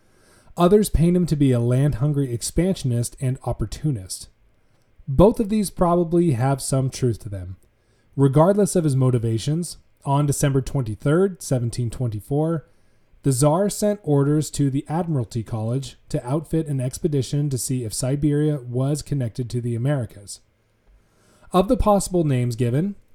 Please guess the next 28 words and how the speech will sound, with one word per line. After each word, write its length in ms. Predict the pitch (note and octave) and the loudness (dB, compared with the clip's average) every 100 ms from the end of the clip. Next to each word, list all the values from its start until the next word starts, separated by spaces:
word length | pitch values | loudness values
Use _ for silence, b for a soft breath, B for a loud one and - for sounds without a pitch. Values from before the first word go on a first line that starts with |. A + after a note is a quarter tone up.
| - | 0
Peter 240 | D#3 F#3 | 4 4
chose 240 | F#3+ E3 D#3 | 4 2 4
a 60 | |
man 280 | B2+ A#2 C3+ | 2 2 2
by 120 | C3 | 0
the 100 | B2+ | 0
name 220 | A#2 A#2 | 0 0
of 100 | B2 | 0
Vitus 400 | A2 G#2+ A#2 A#2 | -2 -4 -4 -6
Bering 500 | - E3 D#3 G2 G2 F2+ | -2 0 0 -4 -10 -8
to 100 | C3 | -4
lead 220 | A#2+ A#2+ | 0 0
the 140 | A#2 A#2+ | 0 -2
expedition. 680 | - C3 D3 - F#2+ F2+ - _ _ _ b b b b b | -2 -2 0 0 -6 -16 -20 _ _ _ b b b b b
Bering 420 | B2+ C#3 F#3 F#3 | 4 6 6 4
was 160 | F3 - | 2 2
told 320 | D3 D#3 D#3 | 2 2 2
to 180 | D#3+ D#3 | 0 2
proceed 600 | - F3 - B2+ C3+ D#3+ | 2 0 0 2 2 2
in 100 | C3+ | 0
an 80 | B2+ | -2
overland 560 | A#2+ B2 D3 D#3 D3+ D#3+ | 0 0 2 2 2 0
expedition 640 | C3+ - D3+ C3 B2 D#3 | -4 -4 -2 0 0 -4
from 260 | C#3+ B2+ A#2+ | -2 -2 -2
Saint 280 | - A2+ - | -4 -6 -4
Petersburg 640 | C#3+ D3+ C#3+ E3 F#3 F#3 - - | 0 0 2 2 0 -2 -12 -6
to 180 | B2 | -4
Okhotsk, 720 | A#2+ A#2+ - F#3 - C#3 - | -4 -4 0 0 0 -4 -6